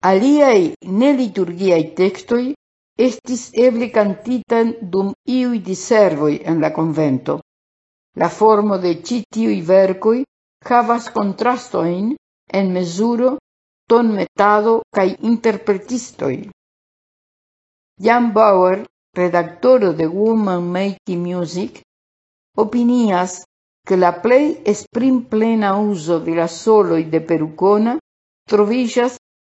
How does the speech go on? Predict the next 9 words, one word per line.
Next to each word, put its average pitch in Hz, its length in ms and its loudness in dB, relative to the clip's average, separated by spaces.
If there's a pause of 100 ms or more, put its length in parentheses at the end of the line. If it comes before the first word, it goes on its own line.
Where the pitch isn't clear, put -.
(100)
en 214 220 -2 (160)
Quid 294 400 2
Pavemus 214 800 0 (100)
Sorores, 190 760 2 (840)
kiu 208 220 0
komenciĝas 233 1120 0 (400)
per 196 180 4
melisma 220 760 -2
basa 190 400 -2